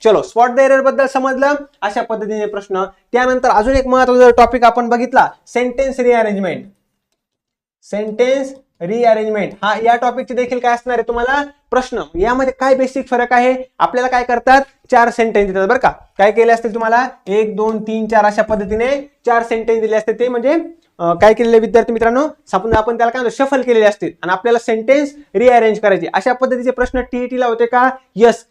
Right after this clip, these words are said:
परंतु आता यामध्ये काय फरक असतो लक्षात ठेवा. <clears throat> तुम्हाला अशा पद्धतीने चार काय करतील, सेंटेन्स देतील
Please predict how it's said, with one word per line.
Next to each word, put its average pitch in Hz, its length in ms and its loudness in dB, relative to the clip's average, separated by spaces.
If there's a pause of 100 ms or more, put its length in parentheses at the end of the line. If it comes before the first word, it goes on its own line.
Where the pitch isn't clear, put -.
(140)
परंतु 214 260 0
आता 220 160 0
यामध्ये 233 460 0
काय 240 200 0
फरक 208 200 0
असतो 262 500 0 (100)
लक्षात 214 260 4
ठेवा. 180 220 2 (180)
<clears throat> 202 180 2 (760)
तुम्हाला 226 200 2
अशा 226 140 2
पद्धतीने 247 380 2
चार 254 260 2
काय 254 200 -2
करतील, 269 460 -2 (160)
सेंटेन्स 247 420 2
देतील 220 280 -2